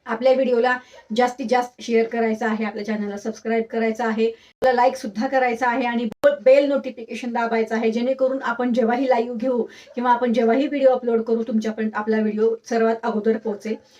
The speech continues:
आणि तुमच्याच कामाचा व्हिडिओ आहे आपला. आता थोडेच दिवसामध्ये तुम्हाला माहिती आहे की, अ, लाडकी बहीण योजनेच्या अंतर्गत जे एकवीसशे रुपये आहे, ते मिळायला सुरुवात होणार आहे. चला तर मग पाहूया तुमचे प्रश्न आपल्याला काय आलेले आहेत.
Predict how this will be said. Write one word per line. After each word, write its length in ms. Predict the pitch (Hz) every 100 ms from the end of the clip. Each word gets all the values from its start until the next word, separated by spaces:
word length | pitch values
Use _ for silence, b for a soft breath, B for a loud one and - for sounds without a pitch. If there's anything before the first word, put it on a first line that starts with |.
| b
आणि 160 | 202 220
तुमच्याच 460 | 269 262 269 294
कामाचा 380 | - 262 247 233
व्हिडिओ 260 | 240 226 214
आहे 220 | 208 214
आपला. 260 | 190 202 202
आता 400 | 196 226 - - - _ -
थोडेच 260 | 233 254
दिवसामध्ये 480 | 262 233 226 220 220
तुम्हाला 240 | 226 214 214
माहिती 260 | 226 214
आहे 140 | 208 214
की, 200 | - 226 b b b
अ, 140 | 196 214
लाडकी 320 | 226 226 240
बहीण 240 | 233 226
योजनेच्या 440 | 226 208 208 208 214
अंतर्गत 380 | 214 214 202 208
जे 80 | 220
एकवीसशे 560 | 220 - 220 226 220
रुपये 220 | 214 208 202
आहे, 160 | 202
ते 140 | 202 220
मिळायला 260 | 220 185
सुरुवात 300 | 214 233 196 196
होणार 260 | 208 190 180
आहे. 400 | 170 214 - _ _ _ -
चला 160 | 247 254
तर 140 | 240
मग 120 | 226 254 -
पाहूया 300 | 262 254 233
तुमचे 220 | 240 226
प्रश्न 380 | 226 247 240 262 254 _
आपल्याला 380 | 202 220 220 226
काय 220 | 226 220
आलेले 340 | 214 208 202
आहेत. 180 | 196 202